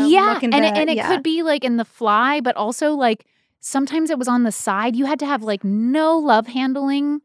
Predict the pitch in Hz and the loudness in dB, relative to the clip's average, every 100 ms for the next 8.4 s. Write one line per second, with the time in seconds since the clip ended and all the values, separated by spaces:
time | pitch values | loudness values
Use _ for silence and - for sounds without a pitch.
0 | _ _ _ 233 - - 247 247 - - | _ _ _ -12 -10 -2 0 0 -2 -6
1 | 262 240 262 247 240 262 240 214 - 254 | -6 0 0 0 0 -2 -2 -6 -6 -6
2 | 220 - 311 311 302 269 202 220 220 - | -4 -8 -4 -2 0 0 0 -2 -4 -8
3 | _ _ 202 190 - - - 285 254 233 | _ _ -10 -10 -10 -14 -8 -4 -2 -2
4 | 196 180 180 175 170 170 - 147 - 220 | -4 -8 -10 -14 -14 -14 -14 -14 -8 -6
5 | 247 240 240 226 202 185 202 190 196 214 | -6 -2 0 0 -4 -6 -8 -8 -6 -4
6 | 220 214 202 202 240 247 - 247 240 247 | -2 -2 -2 -2 -2 -2 -2 4 6 6
7 | - - - 208 - 202 247 233 233 202 | 0 -12 -10 -10 -6 -4 -2 -4 -4 -2
8 | 214 214 - - | -2 -2 -6 -12